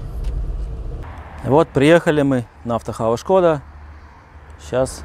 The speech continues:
будем смотреть цены на автомобили. Оставайтесь с нами. Начнём мы сразу наш обзор с автомобилей Шкоды Кодиак,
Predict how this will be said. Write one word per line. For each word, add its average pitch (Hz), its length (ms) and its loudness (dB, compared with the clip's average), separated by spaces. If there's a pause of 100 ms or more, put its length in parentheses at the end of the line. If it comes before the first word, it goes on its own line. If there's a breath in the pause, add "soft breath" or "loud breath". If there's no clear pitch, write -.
(100)
будем 131 320 4
смотреть 127 420 -2
цены 131 200 2
на 120 60 4
автомобили. 127 600 0 (760)
Оставайтесь 123 600 2
с - 60 -8
нами. 120 360 0 (1000)
Начнём 131 500 2
мы 120 120 2
сразу 120 360 0
наш 113 320 0
обзор 123 460 0 (280)
с - 120 -16
автомобилей 113 580 0
Шкоды 98 380 -2
Кодиак, 165 560 0